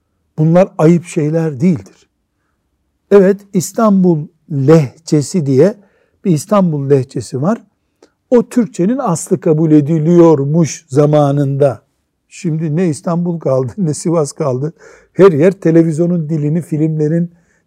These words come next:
dizi filmlerin dilini kullanıyor herkes. Ama esasında, e, Anadolu'nun bir köyüne oturduğunda, mesela Erzurumluların, e, bir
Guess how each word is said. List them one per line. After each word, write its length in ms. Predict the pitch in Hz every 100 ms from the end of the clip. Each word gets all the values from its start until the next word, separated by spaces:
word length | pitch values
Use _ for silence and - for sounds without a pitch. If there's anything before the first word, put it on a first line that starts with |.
| -
dizi 200 | 143 147
filmlerin 640 | 143 151 151 151 156 180 - _ _ _ _ -
dilini 320 | 123 143 156 180
kullanıyor 600 | 185 147 131 120 113 113
herkes. 360 | 117 117 202
Ama 300 | 269 233 - _ _ - _ _ -
esasında, 880 | 151 254 240 - 190 151 127 160 196 _ _ _ _ _ _
e, 160 | 151 160
Anadolu'nun 680 | 208 202 190 170 156 190 190
bir 40 | 180
köyüne 340 | - 180 185
oturduğunda, 920 | 190 160 170 139 135 127 117 117 135 - _ _ _
mesela 440 | 202 180 190 151 285
Erzurumluların, 960 | 196 196 170 180 175 170 175 170 165 107 _ _ _ _ _ _
e, 320 | 160 135 131 151 165
bir 100 | 170